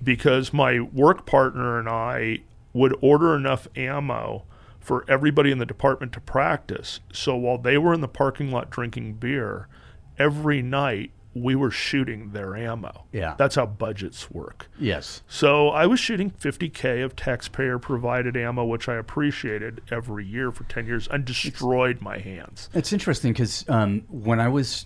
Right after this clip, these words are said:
Speaker 2: shoot-, there was a period, uh, after I started shooting nine by twenty-three, um, that I was shooting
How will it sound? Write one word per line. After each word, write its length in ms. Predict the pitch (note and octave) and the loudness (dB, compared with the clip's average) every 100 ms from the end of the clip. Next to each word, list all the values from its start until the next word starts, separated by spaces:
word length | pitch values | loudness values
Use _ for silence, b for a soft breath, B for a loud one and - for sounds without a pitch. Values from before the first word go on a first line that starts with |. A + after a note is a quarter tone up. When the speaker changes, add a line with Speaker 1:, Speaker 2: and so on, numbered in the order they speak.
| - | -12
Speaker 2:
shoot-, 380 | - - C3 B2+ | -10 -4 -4 0
there 120 | A2+ | 0
was 100 | G2 | 0
a 60 | F#2+ | -2
period, 600 | B2 G#2+ F#2+ F2 F2+ - - | 0 0 0 -2 -8 -14 -8
uh, 380 | G2 E2+ E2 F2 - - - - | -4 -2 -2 -6 -12 -16 -10 -2
after 300 | A2+ - A2+ | -2 0 -4
I 40 | |
started 260 | - G#2 F#2 | -2 -4 -4
shooting 220 | A2+ G#2 | -6 -4
nine 120 | F#2 | -4
by 100 | F2+ | -4
twenty-three, 560 | - F2 - D#2+ E2 - b b b b | -6 -8 -6 -10 -10 -12 b b b b
um, 460 | - F#2+ F2 E2+ E2 - - | -2 0 2 -2 -4 -10 -6
that 220 | A2+ F#2+ | -2 0
I 80 | F#2 | 0
was 280 | F2+ - - | -2 -6 -10
shooting 420 | - A2 G2 | -6 -2 -2